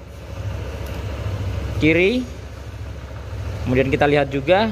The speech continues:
di bagian belakang. Dia untuk penampakan dari bagian belakangnya. Sennya sudah nyala semua. Lampu sudah nyala semua, jadi sudah lengkap dan siap dikirim.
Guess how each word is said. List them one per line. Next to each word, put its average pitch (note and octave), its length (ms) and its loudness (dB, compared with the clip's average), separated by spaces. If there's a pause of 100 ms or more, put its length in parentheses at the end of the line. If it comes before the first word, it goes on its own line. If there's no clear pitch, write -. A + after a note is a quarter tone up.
(100)
di C#3+ 160 0
bagian C3+ 640 2
belakang. F3 640 2 (2750)
Dia D3 280 6
untuk D3+ 160 -2
penampakan C#3 600 2
dari C3 280 2
bagian B2+ 320 2
belakangnya. C#3+ 800 2 (1080)
Sennya D3+ 320 4
sudah D3+ 160 4
nyala C#3+ 240 4
semua. E3+ 560 4 (960)
Lampu C#3+ 320 2
sudah D#3+ 180 6
nyala D3+ 220 4
semua, D#3+ 320 2
jadi D3 160 4
sudah D3+ 240 6
lengkap E3 320 4 (320)
dan D3 240 4
siap D#3 320 2
dikirim. D3 400 2